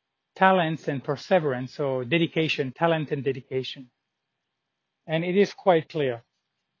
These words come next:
that the writing format, it, I'm not talented when it comes to that. And, uh, you know, I don't know. Yeah,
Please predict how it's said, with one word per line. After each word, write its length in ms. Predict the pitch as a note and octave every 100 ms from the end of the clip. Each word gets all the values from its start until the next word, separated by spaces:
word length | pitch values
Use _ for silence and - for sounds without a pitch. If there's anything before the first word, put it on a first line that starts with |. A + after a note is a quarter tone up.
| _ _ _ _ _ _
that 160 | D3 C#3+
the 80 | D3
writing 320 | D#3 F3 F3
format, 440 | - G3 E3+ E3 - _ _ _ _ _ _ _ _ -
it, 160 | D#3+ D#3+ -
I'm 160 | D#3+
not 180 | E3 E3
talented 440 | - D#3+ C#3 C#3 B2
when 120 | C3
it 140 | C3
comes 180 | C#3 A#2+ -
to 80 |
that. 200 | C#3 C3 - - _ _ _ _ _ _ _ _ _ _ _ _
And, 260 | C3 C3+ C3+
uh, 360 | C3+ C3 B2+ B2+ A#2 _ _ _ _ _ _ _ _ _ _ _ _ _ _ _ _ _ _ _
you 120 | D#3
know, 160 | C#3 D#3 - _ _ _ _ _ _ _ _ _
I 100 | C3+
don't 160 | D3+ F3
know. 300 | F#3+ G#3 G3 - _ _ _ _ _ _ _ _
Yeah, 240 | B3 C4